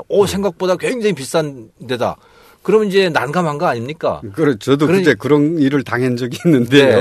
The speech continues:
Speaker 1: 네.
Speaker 2: 아, 머리 깎으러 들어가는데 뭐 보통
Speaker 1: 네.
Speaker 2: 다른 데서는 뭐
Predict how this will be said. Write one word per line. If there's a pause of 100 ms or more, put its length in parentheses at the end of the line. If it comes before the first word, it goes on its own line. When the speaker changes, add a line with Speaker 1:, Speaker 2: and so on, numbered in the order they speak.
Speaker 1:
네. (440)
Speaker 2:
아,
머리
깎으러
들어가는데
뭐
보통
Speaker 1:
네. (300)
Speaker 2:
다른
데서는
뭐